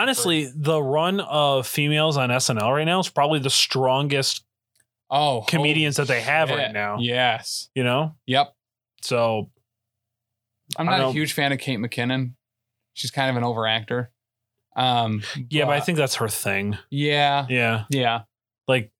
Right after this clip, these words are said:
Speaker 1: and, and at this point, she's just getting typecasted as that. You know what I mean? Like,
Speaker 2: She is.
Speaker 1: like, those are the roles that she is put in. She's
Speaker 2: Now,
Speaker 1: been in
Speaker 2: I don't
Speaker 1: serious stuff that I've actually really liked.
Speaker 2: I don't, I, now see, I feel that the previous generation on S N L had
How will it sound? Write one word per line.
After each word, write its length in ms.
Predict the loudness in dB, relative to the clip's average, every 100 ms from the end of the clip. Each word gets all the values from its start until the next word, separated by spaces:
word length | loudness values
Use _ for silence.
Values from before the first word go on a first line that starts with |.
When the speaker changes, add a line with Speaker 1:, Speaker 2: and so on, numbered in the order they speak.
| -2
Speaker 1:
and, 260 | 0 0
and 300 | 0 0 2 2
at 140 | 2
this 140 | 0
point, 180 | 0 0
she's 180 | 2 2
just 260 | 2 0 0
getting 240 | 0 0
typecasted 760 | 0 0 0 0 0 0 0 0
as 280 | 0 0
that. 360 | 0 2 0 -2 _ _
You 80 | -2
know 60 | 0
what 100 | 0
I 40 |
mean? 160 | 0 2
Like, 140 | 2
Speaker 2:
She 60 | 2
is. 340 | -2 -4 -10 _ -4
Speaker 1:
like, 200 | -4 0
those 240 | 0 2
are 60 | 2
the 100 | 2
roles 320 | 2 0 0
that 60 | -2
she 200 | -2 -2
is 160 | -2 -8 _ _ _ _ -4 -2 -4 -8 _ _
put 200 | -2 0
in. 120 | -2 -6 -18 -10
She's 180 | -2 0
Speaker 2:
Now, 60 | 2
Speaker 1:
been 120 | 2
in 60 | 0
Speaker 2:
I 40 |
don't 100 | 2
Speaker 1:
serious 300 | 2 2 0
stuff 220 | 0 0
that 100 | 0
I've 80 | 2
actually 260 | 0 0 0
really 200 | 2 2
liked. 400 | 0 -2 -6 -14 _ _
Speaker 2:
I 160 | -2 2
don't, 280 | 2 0 -8 -14
I, 120 | -14 -6
now 220 | 0 2
see, 220 | 2 2
I 140 | 2 0
feel 220 | 0 -2
that 220 | -2 -4 -6
the 80 |
previous 560 | -8 -4 -2 0 0 -2
generation 640 | -2 -2 -2 -4 -4 -4
on 160 | -2 -2
S 180 | -4 -4
N 100 | -2
L 240 | -2 -2
had 320 | -2 -4 -4